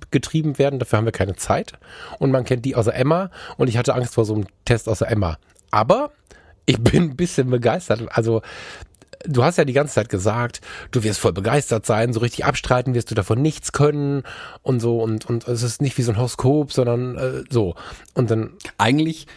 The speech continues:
Speaker 2: jetzt wo ich drüber nachdenke, eigentlich hätten wir aus der Bravo oder aus der Wendy oder aus so einem Magazin so ein, so einen Partnertest machen sollen.
Speaker 1: Aus der
Speaker 2: So für
Speaker 1: Wendy?
Speaker 2: Teenager.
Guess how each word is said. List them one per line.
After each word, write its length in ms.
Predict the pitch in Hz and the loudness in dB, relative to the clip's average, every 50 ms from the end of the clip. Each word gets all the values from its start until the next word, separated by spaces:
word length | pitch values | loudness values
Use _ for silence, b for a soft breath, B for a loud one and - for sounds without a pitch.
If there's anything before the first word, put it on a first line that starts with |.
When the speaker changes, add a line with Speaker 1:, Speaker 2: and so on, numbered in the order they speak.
| B - | B -2
Speaker 2:
jetzt 120 | 131 135 | 0 2
wo 60 | 160 | 2
ich 60 | 151 | 0
drüber 160 | - - 123 110 | 2 0 0 2
nachdenke, 340 | 107 123 139 - 135 - - | 2 2 2 2 0 2 2
eigentlich 300 | 110 127 147 156 135 139 | 0 2 2 0 0 -2
hätten 240 | 139 - 131 120 110 | -2 0 2 2 2
wir 80 | 107 104 | 2 0
aus 100 | 101 - | 0 2
der 240 | - 101 92 85 - - _ _ _ _ | 2 2 2 2 -2 -8 _ _ _ _
Bravo 480 | - 90 90 92 113 131 127 120 110 104 | -6 -4 0 2 2 2 4 4 2 4
oder 100 | 95 95 | 2 2
aus 140 | 92 90 - | 0 0 0
der 140 | 101 90 85 | -2 0 2
Wendy 320 | 95 107 131 147 135 113 | 2 2 2 2 2 2
oder 100 | 101 95 | 2 2
aus 140 | 95 95 - | 2 0 0
so 60 | - | 0
einem 120 | 101 98 95 | 2 2 2
Magazin 500 | 95 95 - 98 - - - 113 113 110 | 0 0 0 -2 -4 0 0 2 2 2
so 160 | - 104 101 | 2 0 0
ein, 120 | 98 98 | 2 0
so 120 | 90 - 95 | 0 0 0
einen 120 | 90 87 | 0 0
Partnertest 600 | - - - - - 110 - - 101 90 - - | 0 -2 -2 2 2 0 2 2 -2 -4 0 2
machen 360 | 101 92 - - - - 147 | 2 2 2 0 -2 -2 -2
sollen. 240 | 139 - - 120 113 | -2 2 2 2 2
Speaker 1:
Aus 80 | - - | 4 2
der 200 | 151 - 98 98 - | 2 2 2 2 2
Speaker 2:
So 40 | |
für 60 | 92 95 92 110 143 156 | 0 0 2 2 2 0
Speaker 1:
Wendy? 40 | 127 98 | 0 0
Speaker 2:
Teenager. 560 | 90 92 143 147 131 104 107 107 113 - | 2 2 2 2 2 0 0 0 0 0